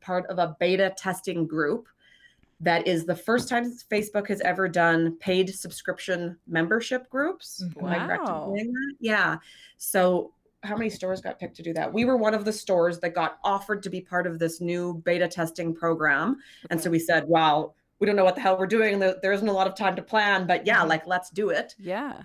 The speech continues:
Speaker 1: So it's still very much in the early phases. We just launched yesterday.
Speaker 2: Mm-hmm.
Speaker 1: The idea is that you can offer it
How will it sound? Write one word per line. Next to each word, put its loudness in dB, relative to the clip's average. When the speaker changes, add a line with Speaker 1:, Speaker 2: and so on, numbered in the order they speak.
Speaker 1:
So -8
it's -4
still -6
very 2
much -8
in -4
the -4
early -2
phases. -4
We -4
just -4
launched -8
yesterday. -4
Speaker 2:
Mm-hmm. -12
Speaker 1:
The 6
idea 2
is 2
that -2
you -8
can -4
offer -2
it -2